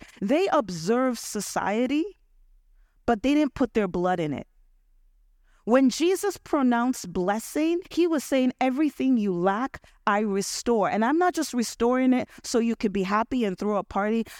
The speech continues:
I'm restoring it so that sickness ends forever. When he said blessing, he was not saying, "I will bless you in the future." He's saying, "The blessing is there for you today. The restoration is there for you today.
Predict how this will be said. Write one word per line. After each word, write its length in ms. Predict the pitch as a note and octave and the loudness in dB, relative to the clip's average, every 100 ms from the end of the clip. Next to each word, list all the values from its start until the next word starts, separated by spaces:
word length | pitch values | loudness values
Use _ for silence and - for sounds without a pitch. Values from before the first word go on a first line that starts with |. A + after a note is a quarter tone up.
| - | -2
I'm 240 | C4 E4+ | 0 0
restoring 600 | D#4+ B3+ - B3 C4 C4 B3 | 0 -2 -2 0 0 2 2
it 120 | A#3+ | 0
so 140 | - | -4
that 180 | G#3+ F3 | -2 -2
sickness 580 | - - B3+ B3+ A#3+ - - | -4 -6 -2 0 0 -2 -6
ends 240 | G3+ A3 | -4 -4
forever. 500 | - F3 G3+ F#3 D3+ - | -6 -4 -4 -2 -4 -2
When 180 | A3 A#3 | 0 0
he 260 | A3 F#4 A#4 | 0 -2 -4
said 400 | - - C4 F#3+ | -4 -2 0 -2
blessing, 640 | F3 F3+ A3 - E4+ F4+ G4 - - | -4 -2 -2 -4 -2 -2 -2 -12 -8
he 180 | F#4 F#4+ | -2 0
was 240 | F4+ A#3+ | 0 2
not 260 | A#3 A#3+ - | 0 0 -4
saying, 300 | - B3 A#3 | -2 -2 0
"I 120 | A3+ | 0
will 160 | A3+ G#3 | 0 0
bless 460 | F3+ F#3 B3 - B3+ | -2 0 -2 -2 -2
you 140 | B3 | -2
in 160 | G3 F#3+ | 0 -2
the 80 | E3+ | -2
future." 560 | - G#3+ A3 - C#4 - - | -4 -4 -2 -2 -2 -4 -8
He's 220 | - D#4+ | -2 -2
saying, 280 | - C4 B3 | 0 2 2
"The 80 | G#3 | 0
blessing 540 | F3+ G#3 A#3+ - C#4 | -2 -2 -4 0 2
is 180 | A#3+ F#3+ | 2 0
there 180 | G3 G#3 | -2 -2
for 180 | - G3 | -4 -4
you 220 | F#3 F#3+ | -2 -4
today. 480 | - E3+ F3 D3+ D3+ - - | -4 -2 0 0 -2 -8 -4
The 120 | G3+ | -2
restoration 800 | G#3 D4+ - D#4+ C4 A#3 - A#3+ | 0 0 0 -2 0 0 0 0
is 140 | G3+ | 0
there 180 | F#3 G3 | 0 -4
for 160 | F#3+ F3+ | -2 -4
you 220 | F3+ F#3 | -2 -4
today. 540 | - E3 D#3+ F#3 D#3 | -4 -8 -2 0 0